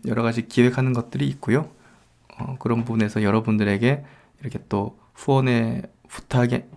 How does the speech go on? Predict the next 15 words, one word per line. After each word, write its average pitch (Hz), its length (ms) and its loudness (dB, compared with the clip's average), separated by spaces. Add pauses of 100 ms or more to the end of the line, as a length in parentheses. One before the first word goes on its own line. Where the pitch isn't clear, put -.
(100)
아닌 107 340 -2
부탁, 120 500 -4 (220)
예, 101 220 -6 (300)
그렇게 117 260 -8
좀 107 240 -4
드리게 104 260 0
됐습니다. 98 520 -6 (500)
네, 139 260 4 (140)
모쪼록, 131 580 4 (300)
음, 110 300 -4 (280)
잘 107 320 4
이해하셨기를 120 680 4
바라고, 104 640 2 (160)
항상 120 420 0
저는 110 460 0